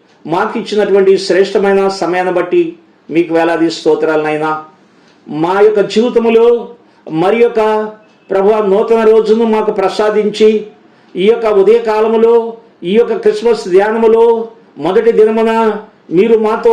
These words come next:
మాట్లాడిన ఈ మాటను బట్టి మీకు వేలాది స్తోత్రాలు నేను చెల్లిస్తా ఉన్నాను. దేవా, నిజమే, ఈ లోకానికి మీరు రక్షకుడిగా వచ్చారు ప్రభువా.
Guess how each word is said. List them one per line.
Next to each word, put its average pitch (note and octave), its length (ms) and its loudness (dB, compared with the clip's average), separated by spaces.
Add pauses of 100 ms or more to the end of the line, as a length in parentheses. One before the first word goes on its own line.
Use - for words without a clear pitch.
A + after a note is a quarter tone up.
మాట్లాడిన A3 480 2
ఈ A3 140 4
మాటను A3 420 0
బట్టి G#3 500 -2 (280)
మీకు G3+ 220 2
వేలాది G3 540 4
స్తోత్రాలు F#3+ 600 0
నేను F#3 320 0
చెల్లిస్తా E3+ 380 0
ఉన్నాను. D#3 420 -4 (480)
దేవా, F#3 360 0
నిజమే, G3+ 540 0 (300)
ఈ D#3+ 100 2
లోకానికి A3+ 480 2
మీరు G#3+ 320 4
రక్షకుడిగా A3 680 0
వచ్చారు F#3 320 0
ప్రభువా. D#3 360 -4